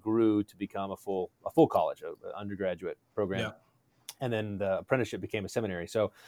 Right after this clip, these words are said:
Speaker 1: so I was kind of in the right place at the right time, I guess you could say, and sort of grew with the school, teaching in various capacities there.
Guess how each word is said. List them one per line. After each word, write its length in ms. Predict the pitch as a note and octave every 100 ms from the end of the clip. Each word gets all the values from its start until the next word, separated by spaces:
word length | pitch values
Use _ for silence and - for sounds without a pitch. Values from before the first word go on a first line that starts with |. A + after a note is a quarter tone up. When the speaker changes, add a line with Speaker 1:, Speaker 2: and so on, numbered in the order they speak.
| - -
Speaker 1:
so 160 | - C#3+
I 80 |
was 140 | D#3+ D#3
kind 160 | F3
of 60 | C#3+
in 40 |
the 80 | C3+
right 220 | B2+ C3
place 260 | - C#3 B2
at 80 | A2
the 60 |
right 180 | A#2+ A#2+
time, 240 | B2+ B2 B2
I 60 |
guess 200 | A#2+ -
you 60 | A2
could 160 | A#2+
say, 200 | - A#2
and 80 | B2
sort 160 | - G#2
of 100 | F#2
grew 260 | - A#2+ A#2+
with 180 | A2
the 60 | G2
school, 480 | - - A2 G#2+ G#2
teaching 420 | - G#2+ - A2
in 100 | G#2
various 280 | G2+ G#2+ G#2
capacities 580 | F#2+ G#2 G#2+ - G#2+ G2
there. 280 | A#2+ D#3+